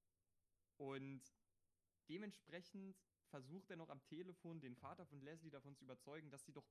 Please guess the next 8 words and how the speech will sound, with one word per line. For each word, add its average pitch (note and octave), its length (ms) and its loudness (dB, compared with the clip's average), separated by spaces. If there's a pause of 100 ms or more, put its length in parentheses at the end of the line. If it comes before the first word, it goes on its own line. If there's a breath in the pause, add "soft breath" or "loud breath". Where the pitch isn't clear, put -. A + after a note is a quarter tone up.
bitte E3+ 240 2
nicht D#3+ 240 0
im C3 80 -4
christlichen D#3+ 440 -2
Ritus D3 300 -2
beerdigt C#3+ 440 0
werden A2 200 -2
soll. A#2+ 220 0